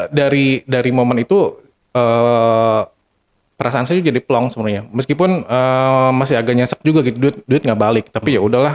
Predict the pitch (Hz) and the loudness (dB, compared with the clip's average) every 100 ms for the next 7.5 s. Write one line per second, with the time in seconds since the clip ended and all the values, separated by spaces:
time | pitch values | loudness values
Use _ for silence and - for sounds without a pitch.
0 | 135 - 113 110 110 110 113 117 _ _ | -6 -6 0 2 2 2 0 -4 _ _
1 | _ _ _ _ _ _ _ _ 110 104 | _ _ _ _ _ _ _ _ -2 0
2 | 107 107 104 104 104 101 135 - - - | 2 0 0 0 -2 0 -2 -2 -6 -4
3 | 110 95 107 120 117 110 104 101 98 98 | -2 -2 -4 -4 -4 -4 -4 -4 -6 -8
4 | 104 - 113 107 92 95 165 165 185 127 | -8 -6 -6 -6 -6 -6 -6 -4 -4 -2
5 | 107 107 90 - _ _ - 107 101 147 | -2 -2 -6 -12 _ _ -8 -6 -4 -6
6 | 135 127 104 110 104 120 147 123 - 104 | -6 -8 -6 -4 -2 -2 0 0 0 -4
7 | 135 139 135 - 107 | -2 -4 -4 -4 -6